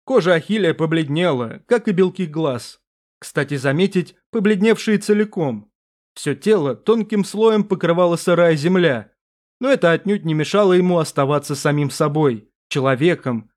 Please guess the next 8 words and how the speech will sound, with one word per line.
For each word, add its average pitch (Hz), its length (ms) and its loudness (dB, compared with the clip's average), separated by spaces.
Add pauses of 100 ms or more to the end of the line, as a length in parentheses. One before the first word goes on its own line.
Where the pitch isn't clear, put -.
(120)
знакомым 208 600 2
сыновьям 160 600 0
Диомеда 170 640 2
с - 40 -16
самого 214 420 2
детства. 131 680 -8 (360)
Мало 151 340 -2
того, 143 540 -6